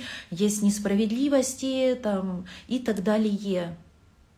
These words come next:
Вот, поэтому привела такой пример, что психолог тоже, он когда погружается в сон, в токсичность клиента, в реальность клиента, надо как самому быть осознанными,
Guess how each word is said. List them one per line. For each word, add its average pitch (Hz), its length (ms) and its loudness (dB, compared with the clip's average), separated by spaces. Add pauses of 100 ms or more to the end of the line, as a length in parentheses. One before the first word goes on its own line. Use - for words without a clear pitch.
(1400)
Вот, 208 320 -4
поэтому 220 400 4
привела 208 420 2
такой 190 320 -4
пример, 220 480 2
что - 320 0
психолог 269 540 -2
тоже, 285 320 0
он 196 120 4
когда 202 320 -2
погружается 208 840 0
в 175 60 -8
сон, 262 400 0
в - 100 -6
токсичность 208 800 0
клиента, 208 640 0
в 185 40 -8
реальность 254 540 0
клиента, 208 720 0 (1300)
надо 202 640 4 (320)
как 190 200 -6 (140)
самому 208 560 4
быть 220 300 2
осознанными, 226 1300 2